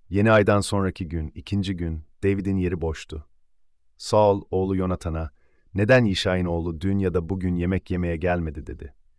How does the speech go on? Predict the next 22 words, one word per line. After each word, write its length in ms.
Yonatan 360
Saul'a 340
şöyle 280
yanıt 280
verdi. 360
"David 340
Beytlehem'e 480
gitmek 400
için 320
benden 360
ciddiyetle 580
izin 240
istedi. 500
Lütfen 400
gitmeme 420
izin 280
ver. 280
Çünkü 260
ailemizin 520
kentte 340
kurbanı 440
var. 240